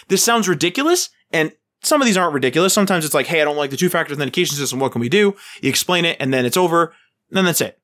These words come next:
right? But when somebody keeps coming at you with that friggin' protocol question every day or every week,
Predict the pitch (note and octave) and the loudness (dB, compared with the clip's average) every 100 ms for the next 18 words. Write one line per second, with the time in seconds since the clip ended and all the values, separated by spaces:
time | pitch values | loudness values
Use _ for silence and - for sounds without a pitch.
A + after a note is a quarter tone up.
0 | - D3 C#3 - _ _ _ _ _ _ | -6 -2 -2 -4 _ _ _ _ _ _
1 | _ - E3+ D#3+ F#3+ F#3 E3+ - - G#3 | _ -4 0 2 2 0 -4 -10 -2 2
2 | G#3+ G3+ G3 - G#3+ E3+ A#3 B3 G#3 F#3 | 2 0 -4 -2 0 2 0 0 0 2
3 | F3+ E3+ D#3 - G#3 D#3+ - D4+ D4 F#3 | 0 0 -2 0 -2 0 0 0 2 0
4 | C#3+ - C3+ - E3+ A3 B3+ _ G#3+ F3+ | 0 0 -4 -2 -2 -4 -6 _ -2 0
5 | E3 A3+ G3+ F3+ F3+ E3 D3 C4+ B3 - | 2 2 2 4 2 2 2 2 0 -4
6 | - | -20